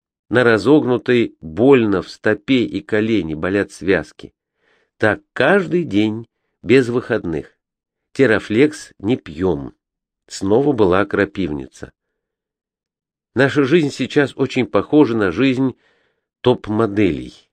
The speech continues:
Плотный график, диета и физупражнения ежедневно. Останавливаться, так и оставив ногу без движения, нельзя. Ставить искусственный сустав в пятнадцать с половиной лет рано.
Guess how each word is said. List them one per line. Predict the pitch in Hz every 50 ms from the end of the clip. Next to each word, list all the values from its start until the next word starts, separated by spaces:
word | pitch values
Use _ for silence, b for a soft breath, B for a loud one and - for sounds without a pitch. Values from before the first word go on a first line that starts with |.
| _ _ _ _ _ _ _
Плотный | - 127 143 139 110 - - - 95 95
график, | 87 87 107 139 170 170 - - 82 78 85
диета | 80 101 101 95 113 160 170 - - 98 82 - _ _ _ _ _ _ _
и | - 127 139 127 - -
физупражнения | _ - 156 151 - 143 120 - 123 120 107 85 87 82 78 69 65 67 67 65 64
ежедневно. | 85 104 120 104 117 117 98 85 76 69 67 - _ 50 - _ _ _ _ _ _ _ _ _ _ _ _ _ _ _ _ _
Останавливаться, | 123 120 - - 131 120 120 151 185 180 156 151 135 104 95 - - - - 64 - _ _ _ _ _ _ _ _
так | - 113 95 -
и | 104
оставив | 92 85 - - 127 110 90 92 85 - 101
ногу | 101 95 101 76 90 82
без | 82 101 90 78
движения, | 76 76 78 80 76 107 131 117 107 98
нельзя. | 95 95 104 101 95 90 90 107 104 85 71 - _ _ _ _ _ _ _ _ _ _ b b b b
Ставить | - - - 143 135 123 110 110 - -
искусственный | - 123 - - - 143 127 - - 110 107 92 85 80
сустав | 78 - - 78 - - _ 156 165 170 156 -
в | _
пятнадцать | - 160 156 - 143 156 156 143 131 - 120 101 -
с | -
половиной | - 123 123 120 104 107 101 98 95
лет | 92 87 87 80 - _ _ _ _ _ _ _ _
рано. | 95 92 110 101 87 67 - -